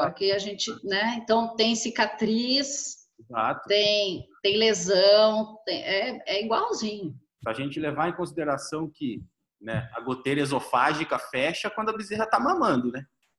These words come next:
Speaker 2: Aí quando ela
Speaker 1: Uhum.
Speaker 2: come alimento sólido, a goteira não fecha,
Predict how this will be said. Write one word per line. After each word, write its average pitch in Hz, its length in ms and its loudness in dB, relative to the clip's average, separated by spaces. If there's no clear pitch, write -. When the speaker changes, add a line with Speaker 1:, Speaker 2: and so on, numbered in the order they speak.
Speaker 2:
Aí 117 140 -6
quando 131 160 -2
ela - 160 4
Speaker 1:
Uhum. 262 160 0
Speaker 2:
come 131 220 -4
alimento 135 440 -2
sólido, 208 560 4
a 151 60 -4
goteira 151 360 -2
não 143 120 -6
fecha, 226 440 2